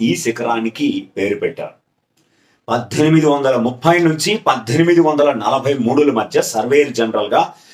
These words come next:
పనిచేసిన యూకేకి చెందిన జార్జ్ ఎవరెస్ట్ పేరు మీదుగా ఈ పర్వతానికి పేరు పెట్టారు. అయితే ఈ పర్వత శిఖరానికి ప్రపంచవ్యాప్తంగా ఎవరెస్ట్ అని పేరు. మరి ఈ పర్వతాన్ని టిబెట్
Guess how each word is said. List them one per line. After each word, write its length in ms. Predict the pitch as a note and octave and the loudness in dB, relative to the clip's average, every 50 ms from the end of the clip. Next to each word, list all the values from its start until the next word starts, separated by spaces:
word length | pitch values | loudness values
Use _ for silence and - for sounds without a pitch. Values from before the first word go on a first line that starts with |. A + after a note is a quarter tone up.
| - _ _ _ - | -20 _ _ _ 0
పనిచేసిన 500 | B2+ C3+ D#3 D#3 E3 D#3+ D#3 D#3+ D#3+ D3+ | 2 4 6 6 4 4 2 0 0 0
యూకేకి 560 | C3 A2 A2+ E3 G3+ - F#3 F3+ E3+ E3+ E3 | 0 0 0 0 0 2 2 0 2 2 2
చెందిన 360 | D#3+ D3+ C#3+ C#3+ C#3+ C#3 C3 | 2 0 0 0 -2 -2 -2
జార్జ్ 600 | C3 - - - B2+ B2 C3+ D#3+ D#3 D#3+ - - D3 - - | -4 -4 -2 0 2 4 4 2 2 -2 -4 -4 -4 -4 -2
ఎవరెస్ట్ 520 | G#2+ A2+ B2 D3 D3 C#3 C#3 - - A#2 | -2 0 2 2 2 0 -2 -4 -4 0
పేరు 160 | A#2+ A2+ A2 G#2+ | 0 0 2 2
మీదుగా 420 | A2 A2 G2 G#2 G2+ G#2+ - - A#2 | -2 -2 -2 -2 -2 -2 -2 -2 -4
ఈ 80 | A2+ | -4
పర్వతానికి 580 | A2+ A2+ G#2 G#2 G#2 G#2+ - G#2+ G#2+ G#2 G2+ - | -2 -2 -2 -2 -2 -4 -4 -4 -6 -6 -8 -6
పేరు 240 | - G#2+ G2 F#2+ F2+ | -6 -4 -4 -4 -4
పెట్టారు. 340 | - F2 - - E2 - - _ _ _ - _ _ _ _ - | -6 -10 -10 -12 -12 -14 -14 _ _ _ -20 _ _ _ _ 0
అయితే 280 | A#2+ D#3+ E3 G#3+ G#3 - E3+ | 2 2 4 2 0 0 0
ఈ 120 | F#3+ A#3 | 0 0
పర్వత 460 | B3+ - D#3+ D3+ E3+ G3 G#3+ - A3 | 0 2 0 0 2 0 0 0 0
శిఖరానికి 1000 | F#3+ - D3+ D3 D3 D3 C#3+ C#3+ - C3+ C#3 C3 - F3+ E3 C3+ F#2+ G2 A2+ B2 - _ _ _ _ _ _ _ - | 0 2 0 0 2 2 2 2 2 0 -2 -4 0 0 0 0 0 -2 -4 -6 -10 _ _ _ _ _ _ _ -2
ప్రపంచవ్యాప్తంగా 1300 | C#3+ D3+ - A#3 A#3+ A#3 A3+ - A3+ A3+ E3+ D#3+ D3 C#3 - - - D3+ B2 B2 B2 C3 D3 D3+ - - | 0 2 4 4 4 4 4 4 4 6 6 4 4 2 0 0 -2 -2 0 2 2 2 2 0 0 -2
ఎవరెస్ట్ 540 | G2 G#2+ A#2 C3+ D3 D3 D3 C#3+ - - - | -2 0 2 2 4 4 2 2 0 -2 -2
అని 140 | A#2 A#2 - | -2 -2 -2
పేరు. 320 | - A2 G#2 G2+ F#2 E2 - - _ _ _ _ _ _ _ _ _ _ _ _ _ _ _ _ G#2+ | 0 0 0 0 0 -4 -8 -14 _ _ _ _ _ _ _ _ _ _ _ _ _ _ _ _ 0
మరి 580 | A2+ C#3+ E3 F3 F#3 E3+ A#2 G#2+ A2 B2+ - - _ _ _ _ _ _ _ _ - | 2 4 6 6 6 6 4 2 0 -2 -6 -10 _ _ _ _ _ _ _ _ -4
ఈ 160 | B2 F3 A#3+ B3+ | 2 2 2 4
పర్వతాన్ని 1120 | B3+ G#3 E3+ D#3+ D#3+ F3 F3 - E3 D#3 D3+ D3 D3+ E3 F3 D3+ A#2+ G#2 G#2 A#2+ C3 - _ _ _ _ _ _ _ _ _ _ _ - | 4 2 2 4 4 2 2 2 0 0 0 0 -2 -2 0 -2 -2 -4 -6 -8 -10 -12 _ _ _ _ _ _ _ _ _ _ _ -6
టిబెట్ 520 | G#3 G3+ F3 E3 A3 G#3+ - B2 B2 - | -4 -2 0 2 4 4 2 0 -4 -10